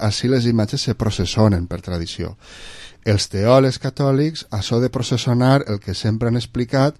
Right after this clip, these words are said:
és que si nosaltres volem ser com els àngels, és a dir, anar-me'n al cel, doncs hem de fer el mateix que els àngels, és a dir, dur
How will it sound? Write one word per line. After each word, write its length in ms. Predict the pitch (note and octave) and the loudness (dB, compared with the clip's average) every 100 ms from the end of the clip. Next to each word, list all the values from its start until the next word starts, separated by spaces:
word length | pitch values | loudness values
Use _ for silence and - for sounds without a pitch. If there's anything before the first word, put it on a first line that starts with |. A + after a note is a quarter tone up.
| - - - - | -12 -20 -20 -4
és 180 | A#2 - | -4 -2
que 160 | B2+ | -2
si 220 | A2 - G2 | -2 -2 -4
nosaltres 580 | F#2+ G#2+ A2 A2 A#2 | 0 2 2 2 -2
volem 240 | G#2+ A2 G#2+ | 0 0 0
ser 240 | - G#2+ | 0 -2
com 160 | G2+ F#2+ | 0 -2
els 160 | F2+ | 0
àngels, 400 | A2 C3 G#2+ D#2+ | 2 0 -2 -8
és 60 | E2+ | -4
a 80 | F2+ | -2
dir, 140 | A2 | 0
anar-me'n 460 | G2+ F2+ F2+ G2+ G2+ | -2 -4 -4 -4 -2
al 120 | G#2 | -2
cel, 360 | - C#3 C#3 F3 - - - - | 0 4 4 0 -10 -20 -20 -8
doncs 240 | G2 F2+ | -6 -4
hem 160 | F2+ F2+ | -4 -4
de 100 | G2 | -4
fer 220 | G2 F#2+ | -6 -6
el 80 | G2 | -6
mateix 340 | F#2+ F2+ F2+ | -8 -8 -10
que 100 | G2 | -10
els 140 | F2 | -6
àngels, 440 | F#2+ F#2 E2+ E2 - | -2 -2 -4 -12 -12
és 140 | F2 | -10
a 100 | F2 | -6
dir, 240 | F2 F#2+ G2 | -4 -6 -4
dur 360 | G#2+ A#2 C3+ | 2 4 2